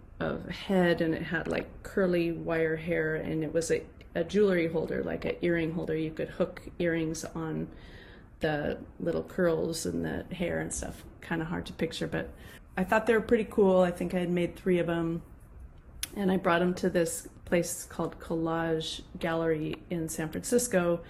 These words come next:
that I liked, that took local art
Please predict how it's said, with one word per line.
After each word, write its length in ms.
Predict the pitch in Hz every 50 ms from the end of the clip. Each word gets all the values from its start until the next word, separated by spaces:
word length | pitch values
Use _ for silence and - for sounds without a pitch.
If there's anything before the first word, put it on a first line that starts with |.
| - - - - - - -
that 140 | - 180 170
I 100 | 170 165
liked, 540 | 165 160 165 165 165 165 - - - - -
that 260 | 165 156 151 - - - - - - - - -
took 400 | - - 202 180 175 - - - - - - - - - - -
local 680 | 180 175 180 170 170 170 190 180 170 - - - - - -
art 680 | 175 170 170 170 165 170 160 - - - - - -